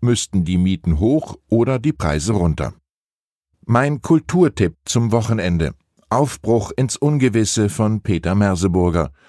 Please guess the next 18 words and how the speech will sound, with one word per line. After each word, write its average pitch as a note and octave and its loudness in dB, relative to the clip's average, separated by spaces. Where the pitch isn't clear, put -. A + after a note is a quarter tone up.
Es - -2
sind D#3 0
politische D#3 0
Erinnerungen F#2+ 0
des E2 -2
A-R-D-Journalisten, G2+ 0
der F2+ 0
als D2 -4
Moderator E2+ 0
des E2+ -2
Politmagazins G2 -2
Panorama G#2+ 0
viele A#2 -4
Jahre F2 0
lang E2 0
eine D#2 -2
Institution F2+ -2
war. C#2 -8